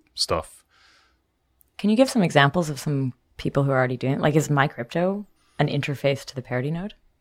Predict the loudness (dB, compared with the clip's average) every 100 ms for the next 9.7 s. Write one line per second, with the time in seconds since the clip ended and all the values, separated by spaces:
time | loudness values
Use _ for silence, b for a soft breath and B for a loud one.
0 | _ _ _ _ 10 12 12 12 12 12
1 | 12 10 10 8 6 4 4 2 2 4
2 | 6 6 4 0 -6 -18 _ 0 6 8
3 | 10 12 12 10 4 2 0 _ _ _
4 | -6 2 6 6 8 4 6 6 8 6
5 | 6 8 8 8 10 10 12 12 10 8
6 | 8 10 8 6 4 6 6 6 4 8
7 | 8 10 6 0 -2 -4 -2 2 2 0
8 | -12 _ _ _ _ _ _ _ _ 4
9 | 8 10 10 10 10 8 0